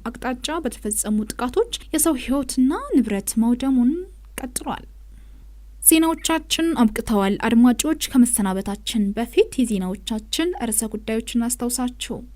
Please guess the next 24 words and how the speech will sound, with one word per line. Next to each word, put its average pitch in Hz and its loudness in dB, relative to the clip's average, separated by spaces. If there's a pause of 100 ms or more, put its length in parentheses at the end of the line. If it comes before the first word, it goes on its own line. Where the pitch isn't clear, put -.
(140)
በቤንሻንጉል 330 0
ጉሙዝ 339 -2
ክልል 339 0
ታጣቂዎች 254 -2
ፈጸሙት 214 -2
በተባለ 196 -4
ጥቃት 277 -4
ከአርባ 214 -2
በላይ 196 -4
ሰዎች 262 -4
መገደላቸው 214 -4
ስለመገለጹ፣ 185 -4 (760)
የመንግስት 320 2
ሰራተኞች 254 0
የቁጥር 214 -4
መረጃ 214 -2
የማረጋገጥ 196 0
ስራ - 0 (180)
ሊጀምር 202 -4
መሆኑ 214 -2 (100)
ስለመግለጹ፣ 190 -2 (560)
በእሳተ 302 0
ገሞራ 240 4
ፍንዳታ 285 -2